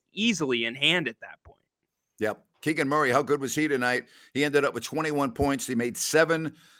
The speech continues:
Speaker 2: threes in ten opportunities and had six rebounds. He torched the Pelicans. They had no answer for him.
Speaker 1: No answer for him whatsoever. And actually, not just Keegan. I thought the balance of the Kings starting offense was excellent.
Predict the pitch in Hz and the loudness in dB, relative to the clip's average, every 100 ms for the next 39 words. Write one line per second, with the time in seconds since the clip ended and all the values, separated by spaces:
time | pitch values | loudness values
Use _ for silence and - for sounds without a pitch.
0 | _ - 139 165 135 127 113 113 147 147 | _ -6 2 4 4 0 -2 -2 2 4
1 | 135 127 117 139 131 123 120 120 113 117 | 2 0 -2 0 0 0 -2 0 0 0
2 | - 120 - 123 110 107 - 151 156 - | -2 -4 -2 -2 0 -2 -2 -4 -4 2
3 | 156 131 - 117 131 123 117 110 123 117 | 2 4 0 -2 2 2 2 -2 2 2
4 | 113 113 107 101 90 92 95 85 69 _ | 2 0 0 0 -4 -8 -4 -6 -6 _
5 | _ _ - - _ 135 139 147 156 151 | _ _ -18 -18 _ 0 4 6 8 6
6 | - - 147 151 139 139 135 147 139 135 | 2 -4 0 0 4 2 2 2 6 6
7 | 135 135 135 135 151 165 - 175 160 147 | 8 6 4 6 6 6 4 -4 -2 4
8 | 165 214 165 143 - - 139 135 147 147 | 4 4 2 -4 -4 -4 -2 0 0 -2
9 | - 160 185 226 139 135 - 127 127 139 | 4 4 4 0 -2 -6 2 4 4 2
10 | 147 143 - 156 127 127 - 143 135 127 | -2 -6 -10 -8 -6 -6 -8 -8 -8 -8
11 | - 131 135 135 135 131 131 147 147 - | 2 4 4 2 -2 -2 2 2 2 -4
12 | 131 131 127 107 - _ _ 143 135 - | -2 0 0 -2 -12 _ _ 4 4 -2
13 | 120 92 | -12 -12